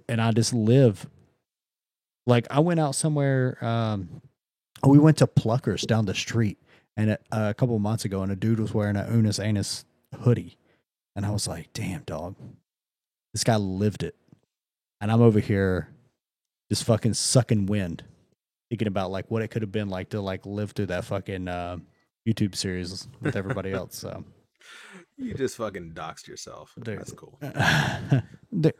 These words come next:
Speaker 1: uh, did I say where Pluckers wear? There's so many Pluckers,
Speaker 2: Guess,
Speaker 1: dude.
Speaker 2: guess how, guess how many Pluckers are in here.
Speaker 1: <laughs> I mean, there's, like, eight Pluckers or something. Maybe twelve. Fuck 'em, dude. Come find me. Let's, uh,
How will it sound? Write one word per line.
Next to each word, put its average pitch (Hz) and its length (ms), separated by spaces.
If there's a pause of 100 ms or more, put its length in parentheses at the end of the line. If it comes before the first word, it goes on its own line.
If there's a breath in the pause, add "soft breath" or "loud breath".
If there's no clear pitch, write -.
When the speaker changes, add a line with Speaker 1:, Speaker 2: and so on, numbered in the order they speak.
(120)
Speaker 1:
uh, - 200 (1000 loud breath)
did 123 180
I 139 80
say 160 280
where 107 640 (240)
Pluckers 139 480
wear? 113 360 (800)
There's 127 120
so - 80
many 82 160
Pluckers, - 280
Speaker 2:
Guess, - 180
Speaker 1:
dude. 123 180
Speaker 2:
guess 135 200
how, 127 160
guess 113 280
how 110 80
many 90 140
Pluckers 85 420
are - 60
in 160 60
here. - 840
Speaker 1:
<laughs> - 60
I 120 100
mean, 107 140
there's, 107 220
like, 92 260
eight 90 160
Pluckers - 500
or - 40
something. - 360 (880)
Maybe 87 160
twelve. - 540 (840)
Fuck 139 180
'em, 110 120
dude. 101 220
Come 123 140
find 107 280
me. 85 120 (120)
Let's, - 240
uh, 110 80